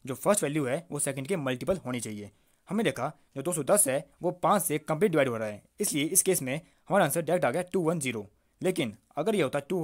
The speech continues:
वन टू, दो सौ बारह, अगर दो सौ बारह होता तो तब आपका आंसर दो सौ बारह नहीं होता। वो क्यों नहीं होता? क्योंकि दो सौ बारह आपका पाँच का मल्टीपल नहीं है, तब हम जाएंगे बिल्कुल नियरेस्ट इससे थोड़ा सा कम, जो आपका पाँच से डिवाइड हो जाए। तो इससे कम कौन सा है? दो सौ दस, तब आपका आंसर होगा दो सौ दस।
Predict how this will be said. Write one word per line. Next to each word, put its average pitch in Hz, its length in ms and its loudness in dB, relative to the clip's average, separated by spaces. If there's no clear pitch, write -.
वन 135 260 -4
टू, 180 260 -4
दो 139 60 -4
सौ 143 100 2
बारह, 113 280 0
अगर 175 160 0
दो 160 80 4
सौ 151 100 -2
बारह 147 160 6
होता 127 140 -2
तो 175 180 0
तब 208 100 4
आपका 139 160 4
आंसर 151 120 -2
दो 156 80 -2
सौ 147 60 -4
बारह 139 140 2
नहीं 156 140 0
होता। 110 380 -6
वो 127 100 -6
क्यों 220 160 0
नहीं 233 60 6
होता? 170 260 2
क्योंकि 170 320 -2
दो 147 100 -2
सौ 147 120 0
बारह 143 220 6
आपका 156 220 4
पाँच 156 280 4
का 160 80 0
मल्टीपल 143 360 2
नहीं 135 240 -2
है, 104 140 -8
तब 226 80 4
हम 185 120 4
जाएंगे 139 380 0
बिल्कुल 151 320 0
नियरेस्ट 147 480 2
इससे 208 300 6
थोड़ा 160 100 4
सा 175 120 2
कम, 135 240 2
जो 190 140 2
आपका 170 220 4
पाँच 175 280 4
से 190 100 0
डिवाइड 151 200 4
हो 127 80 -2
जाए। 107 180 -4
तो - 60 -4
इससे 170 160 2
कम 170 120 4
कौन 202 160 4
सा 175 120 2
है? 196 260 0
दो 151 120 -2
सौ 196 120 0
दस, 135 300 2
तब 214 60 6
आपका 151 180 6
आंसर 127 120 0
होगा 160 140 2
दो 160 100 0
सौ 147 140 0
दस। 117 280 -4